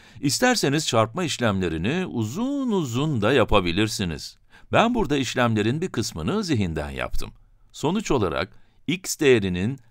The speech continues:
her birini iki virgül beş ile çarptığımda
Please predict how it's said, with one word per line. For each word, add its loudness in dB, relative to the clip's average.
her 2
birini -4
iki -4
virgül 4
beş 2
ile 0
çarptığımda -2